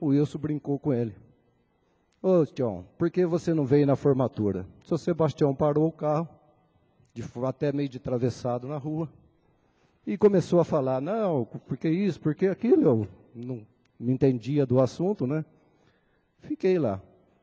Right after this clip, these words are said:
O doutor, o senhor Sebastião Biaso,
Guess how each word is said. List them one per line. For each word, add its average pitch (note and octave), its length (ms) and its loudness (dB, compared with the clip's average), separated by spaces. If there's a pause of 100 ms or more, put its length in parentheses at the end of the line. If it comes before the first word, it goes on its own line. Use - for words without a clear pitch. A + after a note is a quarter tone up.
(480)
O A3+ 120 -2
doutor, D#3 640 2 (180)
o A#2 720 -2
senhor D#3+ 260 0
Sebastião B2+ 520 -2
Biaso, G#2+ 560 -4